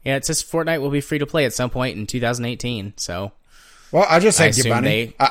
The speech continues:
Speaker 2: I cost you money
Speaker 1: That's
Speaker 2: last week. I saved you money this week.
Speaker 1: Yeah, but you saved me a lot more money than you cost me, 'cause it only cost me, like, eight dollars to buy, uh, to buy the train game.
Speaker 2: So I'm go-, I'm
Speaker 1: So.
Speaker 2: gonna assume this is gonna go on the,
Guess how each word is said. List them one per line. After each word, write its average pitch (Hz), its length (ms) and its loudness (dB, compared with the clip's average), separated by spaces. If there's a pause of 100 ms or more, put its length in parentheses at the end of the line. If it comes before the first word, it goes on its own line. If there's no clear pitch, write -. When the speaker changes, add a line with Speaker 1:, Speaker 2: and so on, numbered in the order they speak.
Speaker 2:
I 147 40 4
cost - 380 0
you 208 60 6
money 180 200 4
Speaker 1:
That's 170 80 2
Speaker 2:
last 143 260 4
week. 139 180 -2
I 117 60 -2
saved 113 280 -2
you 117 60 -2
money 120 200 -2
this 113 260 -4
week. - 280 -14 (760)
Speaker 1:
Yeah, 156 280 2
but 139 100 -6
you 180 80 -4
saved 220 300 2
me 151 80 -2
a 131 40 -2
lot 123 140 -2
more 127 160 -2
money 123 180 -2
than 113 140 -4
you 104 80 -6
cost 151 340 -2
me, 95 120 -10
'cause 104 180 -10
it 135 180 -8 (360)
only 123 220 -6
cost 127 220 -6
me, 107 60 -8
like, 98 140 -10
eight 117 200 -6
dollars 98 420 -4
to 98 100 -10
buy, 98 460 -4 (1400)
uh, 90 380 -8
to - 120 -14
buy 98 140 -4
the 98 60 -8
train 107 260 -8
game. 95 320 -12 (1600)
Speaker 2:
So 165 220 0
I'm 156 320 0
go-, 202 260 0
I'm 208 100 0
Speaker 1:
So. 277 100 0
Speaker 2:
gonna 330 120 -2
assume 240 260 0
this 196 160 -2
is 160 100 -6
gonna 156 160 0
go 147 160 0
on 143 100 -4
the, 120 320 2